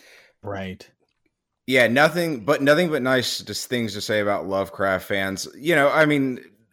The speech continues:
Speaker 2: the ones who've, like, listened to it have all been like, "Oh, this is neat." And I mean, the, I think the way you do that,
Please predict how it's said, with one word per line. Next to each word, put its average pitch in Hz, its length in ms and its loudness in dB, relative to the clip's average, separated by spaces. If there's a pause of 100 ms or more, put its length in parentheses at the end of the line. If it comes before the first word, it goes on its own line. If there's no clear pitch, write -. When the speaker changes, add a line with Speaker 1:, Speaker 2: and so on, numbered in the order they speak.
(140)
Speaker 2:
the 127 160 2
ones 160 300 2
who've, 160 140 0
like, 143 240 2 (100)
listened 131 500 -2
to 135 200 2
it 117 60 0
have 113 160 0
all 113 340 4
been 107 280 -2
like, 104 340 -2
"Oh, 185 160 8
this 151 220 0
is 135 180 -6
neat." 151 280 -2
And 139 300 -2 (880)
I 196 100 4
mean, 196 120 4
the, 196 100 6
I 202 160 4
think 226 160 2
the 175 80 2
way 156 180 4
you 135 180 0
do 135 260 0
that, 117 340 2